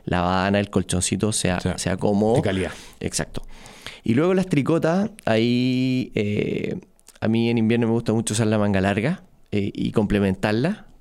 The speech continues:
Speaker 1: pero también en el verano me gusta usar colores un poquito más vivos. Me encanta el color blanco en la, en las tricotas. Sé que a veces es muy difícil porque se ensucian,
Speaker 2: Sí.
Speaker 1: qué sé yo,
Speaker 2: <laughs>
Speaker 1: y hay que estar muy fino.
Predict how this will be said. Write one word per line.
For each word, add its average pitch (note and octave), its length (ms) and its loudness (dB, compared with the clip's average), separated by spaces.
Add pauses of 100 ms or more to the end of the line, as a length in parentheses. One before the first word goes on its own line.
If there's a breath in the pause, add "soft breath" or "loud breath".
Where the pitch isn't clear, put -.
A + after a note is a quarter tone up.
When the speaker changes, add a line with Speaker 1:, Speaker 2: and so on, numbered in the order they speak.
Speaker 1:
pero G#2 160 0
también G2+ 300 2
en A#2 120 2
el A#2 60 -2
verano G#2+ 360 0
me A2+ 100 0
gusta G#2+ 320 -2
usar G#2 240 -2
colores G2+ 320 2
un G#2 80 0
poquito G2 260 0
más G2 240 0
vivos. A#2+ 420 2 (580 loud breath)
Me G2+ 80 2
encanta A2+ 340 0
el A2 100 -2
color G#2+ 320 2
blanco A2+ 600 0
en A2+ 100 2
la, A2 240 0
en G#2 140 0
las G#2 160 0
tricotas. A2 500 0
Sé A#2 180 0
que A2+ 240 2
a G#2+ 100 4
veces A2 240 0
es - 20 2
muy A2 260 2
difícil A2+ 560 -2
porque G2 460 -2
se - 140 -2
ensucian, G#2 520 0
Speaker 2:
Sí. G2+ 80 2 (100)
Speaker 1:
qué G#2+ 100 0
sé G#2 140 2
yo, C3+ 220 2
Speaker 2:
<laughs> - 640 -6
Speaker 1:
y - 80 -2
hay G#2+ 80 2
que G#2+ 80 0
estar G2+ 160 0
muy G#2 140 2
fino. C#3 380 2